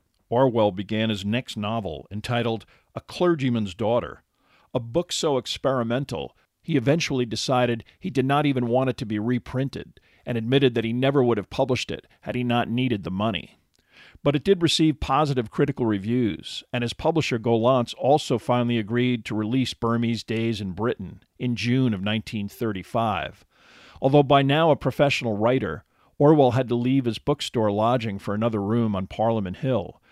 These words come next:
located and even subsidized by Mabel Fears. During this time period, Orwell completed another semi-autobiographic novel,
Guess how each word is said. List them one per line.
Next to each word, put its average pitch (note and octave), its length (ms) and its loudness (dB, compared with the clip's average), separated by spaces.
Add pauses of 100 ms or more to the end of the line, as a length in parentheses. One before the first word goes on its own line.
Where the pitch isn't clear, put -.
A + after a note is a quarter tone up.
(200)
located C3 640 4
and G#2 120 0
even G2+ 220 -6
subsidized F2+ 880 -4
by G2 140 -2
Mabel F#2+ 340 -6
Fears. - 800 -6 (580)
During D#3 360 8
this - 140 -2
time D3+ 300 0
period, F#2+ 540 -2
Orwell B2+ 320 4
completed B2 540 -2
another B2 320 2
semi-autobiographic G#2+ 1300 0
novel, G#2+ 460 -4